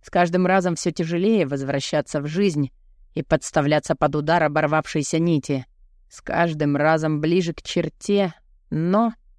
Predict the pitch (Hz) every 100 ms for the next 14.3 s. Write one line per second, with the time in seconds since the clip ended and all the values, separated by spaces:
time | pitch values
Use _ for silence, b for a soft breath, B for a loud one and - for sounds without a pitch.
0 | _ _ - _ 269 320 - 160 156 170
1 | 180 - 143 135 135 - 139 139 147 151
2 | - 240 151 139 131 139 147 - - 139
3 | 131 180 220 - 190 175 _ _ _ _
4 | _ - 147 196 240 247 190 190 - 147
5 | 135 143 139 139 127 _ - 143 139 -
6 | 131 120 196 220 226 - 208 190 - 147
7 | 143 160 180 - - _ _ - _ _
8 | - 190 220 240 - 156 139 214 226 214
9 | 190 165 156 143 143 180 196 185 170 156
10 | 151 143 147 147 135 123 170 196 190 -
11 | _ _ - _ - - 160 196 180 170
12 | 151 147 - 214 220 175 - - 202 -
13 | - 185 160 139 139 - - - - 135
14 | 123 123